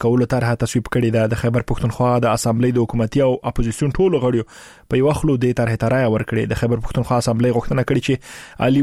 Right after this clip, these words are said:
وزیر د سمدستي او په غیر مشروط ډول خوشي کړل شي. هغه ته د مناسب او معیاري روغتیايي سہولتونه ورکړل شي او پر سیاسي بنیادو دې د هغه خلاف جوړې ټولې مقدمې بیرته واخیستل شي. د اسلام آباد پولیسو علي وزیر د دوه زره څلوېښتم کال د اګست پر درېیمه نیولی و.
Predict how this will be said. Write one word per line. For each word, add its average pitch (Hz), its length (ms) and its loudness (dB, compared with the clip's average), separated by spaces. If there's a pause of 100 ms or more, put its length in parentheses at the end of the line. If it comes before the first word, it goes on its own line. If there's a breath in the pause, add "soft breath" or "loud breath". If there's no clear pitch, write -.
وزیر 131 340 0
د 123 100 -4
سمدستي 143 480 0
او 135 40 2 (100)
په 123 100 0
غیر 123 140 2 (100)
مشروط 151 380 -2 (320)
ډول 123 300 0
خوشي 120 260 -2
کړل 110 240 -2
شي. 113 160 -2
هغه 120 180 0
ته 127 140 2
د 120 100 2
مناسب 120 440 0
او 127 40 4 (280)
معیاري 117 500 2
روغتیايي 123 420 0 (480 loud breath)
سہولتونه 120 480 2
ورکړل 135 320 0
شي 135 140 2
او - 20 2 (100)
پر 117 140 -2
سیاسي 120 380 0
بنیادو 123 340 2
دې 120 120 0 (520 loud breath)
د 113 100 2
هغه 117 200 0
خلاف 123 340 0
جوړې 123 300 2
ټولې 131 160 2 (100)
مقدمې 117 420 -2
بیرته 110 220 0
واخیستل - 420 -4
شي. 120 80 0 (640 loud breath)
د 165 140 2
اسلام 170 240 0
آباد 185 260 0
پولیسو 175 300 0
علي 151 160 2
وزیر 143 320 0
د 135 100 0
دوه 135 160 -2
زره 135 180 0
څلوېښتم 123 520 -2
کال 127 180 2
د 113 100 2
اګست - 280 -2
پر 113 140 -4
درېیمه 123 340 0
نیولی 110 320 2
و. 107 100 -2